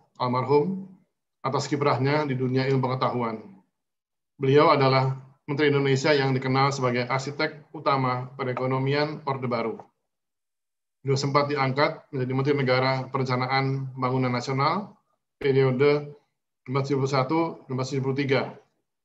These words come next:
Dan Menko Ekuin sekaligus merangkap sebagai Ketua Bappenas pada periode seribu sembilan ratus tujuh puluh tiga, seribu sembilan ratus tujuh puluh delapan, dan seribu sembilan ratus tujuh puluh delapan, seribu sembilan ratus sembilan puluh tiga.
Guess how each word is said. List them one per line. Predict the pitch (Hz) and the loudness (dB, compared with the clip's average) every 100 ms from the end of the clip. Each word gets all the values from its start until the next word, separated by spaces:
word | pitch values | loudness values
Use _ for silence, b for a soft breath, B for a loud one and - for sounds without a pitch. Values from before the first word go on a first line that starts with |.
| _ _ _ _ _ _ | _ _ _ _ _ _
Dan | 147 135 135 | -2 0 2
Menko | 151 139 143 | 2 2 0
Ekuin | 135 139 160 180 175 | 0 2 2 2 -2
sekaligus | - 139 135 151 139 | -4 -2 0 0 0
merangkap | 131 127 147 151 - _ _ _ _ | 0 2 0 -2 -12 _ _ _ _
sebagai | 147 147 123 | -8 -4 -4
Ketua | 139 139 131 | -2 2 2
Bappenas | 131 147 175 - - - _ _ _ | 2 0 -2 -6 -12 -16 _ _ _
pada | _ 131 - | _ -2 0
periode | 131 131 127 147 156 - | 0 0 2 2 0 -6
seribu | |
sembilan | 127 127 | -6 -4
ratus | 127 | -2
tujuh | 135 | -2
puluh | 131 | -2
tiga, | 117 143 160 | 0 0 0
seribu | - | -4
sembilan | - 127 | -8 -8
ratus | 123 | -4
tujuh | 139 | 0
puluh | 131 | 0
delapan, | 127 160 | 2 2
dan | 214 | 0
seribu | - - _ _ _ _ _ _ _ | -6 -20 _ _ _ _ _ _ _
sembilan | 131 | -8
ratus | 110 143 | 0 0
tujuh | 135 135 | 0 2
puluh | |
delapan, | 131 135 151 | 2 4 2
seribu | 151 | 2
sembilan | 127 | -4
ratus | 131 131 | -2 2
sembilan | 131 | 2
puluh | 131 135 | 2 0
tiga. | 143 127 | 0 0